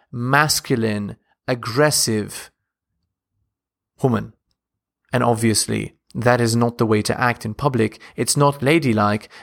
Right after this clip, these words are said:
And of course, she looks like she's older, like maybe forty or so, thirty something. And of course, she's not married. You can see there's no ring on her finger. So clearly, her behavior has not succeeded in attracting a man. So again, men,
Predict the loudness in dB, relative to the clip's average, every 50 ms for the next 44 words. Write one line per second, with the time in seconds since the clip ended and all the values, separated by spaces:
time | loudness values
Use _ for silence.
0 | -4 0 2 2 0 0 0 2 4 4 4 2 0 -2 -6 -8 -6 -4 -2 0
1 | 0 0 -2 -2 0 0 0 0 0 0 -2 -2 0 2 2 2 2 2 2 2
2 | 2 2 0 2 2 0 0 0 -2 -2 -2 -2 0 -2 -4 -2 0 2 2 2
3 | 2 0 0 -2 -2 -2 -2 -4 -4 -4 -6 -6 -6 -6 -8 -8 -8 -6 -6 -6
4 | -4 -4 -6 -4 -4 -4 -4 -6 -6 -6 -6 -6 -6 -8 -10 _ -20 -20 -20 -14
5 | -6 -2 0 2 2 2 2 2 2 2 2 0 0 0 0 0 0 0 0 0
6 | 2 2 2 0 0 -2 -4 -4 -2 -2 -2 0 0 0 0 0 0 0 0 0
7 | 0 0 0 0 0 2 0 0 0 0 0 0 0 2 2 2 0 0 -4 -10
8 | -16 -10 -4 -2 -2 -2 -2 0 0 2 2 4 2 0 0 -4 -6 -14 -4 0
9 | 0 2 2 2 2 2 2 2 2 2 2 2 2 0 0 0 -2 0 -2 -2
10 | -2 -2 -2 0 0 2 2 0 0 -4 -8 -14 -20 -10 -4 -2 0 0 0 0
11 | 0 0 0 -2 -4 -6 -4 -2 0 0 0 -2 -6 -10 -16 _ _ _ _ _
12 | _ _ _ -16 -10 -4 -2 0 0 2 2 2 2 2 0 -4 -10 _ _ _
13 | -2 0 2 2 2 2 -2 -6